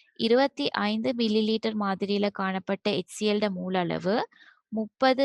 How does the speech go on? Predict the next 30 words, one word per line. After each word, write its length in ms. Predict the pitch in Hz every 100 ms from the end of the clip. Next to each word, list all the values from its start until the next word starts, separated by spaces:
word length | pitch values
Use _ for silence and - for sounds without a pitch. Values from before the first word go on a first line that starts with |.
| 269
தர 200 | 240 220
பத்தின் 420 | - 196 - 214
சாய 260 | 214 214 208 208
மூன்று. 460 | 190 185 165 160 190 - 170
ஆகவே 520 | 175 180 - 175 185 349 - - - - -
இருநூற்றி 540 | 226 233 285 285 - - -
ஐம்பது 440 | 208 240 277 277 262
மில்லி 280 | 226 208 208
லிட்டர்ல 420 | 202 202 202 208
காணப்பட்ட 640 | - 190 185 180 190 185 233
எச் 220 | - 180
சி 140 | - 190
எல் 160 | 175 180
ட 60 | 233
மூல 240 | 214 180 147
அளவு 240 | - - -
சமன். 400 | - - 160 - _ - _ 214
இதை 140 | 208
சுருக்கினீங்கண்டா 760 | 226 220 214 226 214 202 202 190
வரும் 360 | 170 175 285 508 - - - _
முந்நூறு 500 | 214 233 247 277 277 277
தர 280 | 214 196 226
பத்தின் 400 | 214 190 - 208
சாய 260 | 208 208 202 196
மூன்று, 420 | 175 165 - 185 -
அதாவது 560 | 90 180 175 170 175 269 427 _ _ _ -
சைவர் 400 | 208 202 202 -
தசம் 380 | 180 - 349 -
சைவர் 480 | 233 190 175 214
மூன்று. 320 | 240 196 175